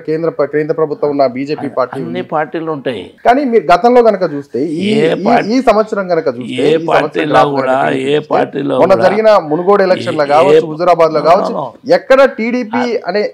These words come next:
Speaker 1: మాట కూడా వినపడని
Speaker 2: నా-,
Speaker 1: పరిస్థితి ఉంది.
Speaker 2: నేనేమన్నా బడుగులకంటూ ఈరోజు న్యాయం చేసిందంటే తెలుగుదేశం పార్టీ.
Speaker 1: ఉమ్.
Speaker 2: అది మీరు ఒప్పుకోవాలి,
Speaker 1: ఉమ్.
Speaker 2: అందరం ఒప్పుకోక తప్పదు.
Speaker 1: ఉమ్.
Speaker 2: ఆ రోజు అభివృద్ధి చేసింది చంద్రబాబు నాయుడు, అది ఒప్పుకోక తప్పదు.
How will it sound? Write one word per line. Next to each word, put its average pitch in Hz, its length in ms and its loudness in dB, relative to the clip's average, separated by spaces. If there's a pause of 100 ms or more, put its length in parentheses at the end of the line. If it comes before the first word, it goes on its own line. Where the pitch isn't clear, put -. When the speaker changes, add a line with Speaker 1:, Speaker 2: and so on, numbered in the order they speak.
(140)
Speaker 1:
మాట 226 320 4 (100)
కూడా 254 160 6
వినపడని 190 320 -2
Speaker 2:
నా-, 185 100 -2
Speaker 1:
పరిస్థితి 196 300 -6
ఉంది. 110 140 -10
Speaker 2:
నేనేమన్నా 107 460 -14 (440)
బడుగులకంటూ 120 960 -10
ఈరోజు 117 380 -12 (120)
న్యాయం 127 340 -12
చేసిందంటే 101 560 -16 (100)
తెలుగుదేశం 92 500 -16 (120)
పార్టీ. - 260 -20 (340)
Speaker 1:
ఉమ్. 110 120 -20 (380)
Speaker 2:
అది 101 220 -16
మీరు 107 220 -10
ఒప్పుకోవాలి, - 480 -14 (380)
Speaker 1:
ఉమ్. - 80 -20 (360)
Speaker 2:
అందరం 113 340 -12 (120)
ఒప్పుకోక - 380 -18 (100)
తప్పదు. - 300 -16 (260)
Speaker 1:
ఉమ్. - 60 -20 (360)
Speaker 2:
ఆ 117 200 -2
రోజు 127 200 -4 (100)
అభివృద్ధి 131 440 -6 (100)
చేసింది - 380 -12 (440)
చంద్రబాబు 107 520 -8
నాయుడు, 82 260 -16 (540)
అది 107 140 -6
ఒప్పుకోక 107 460 -6
తప్పదు. 85 320 -8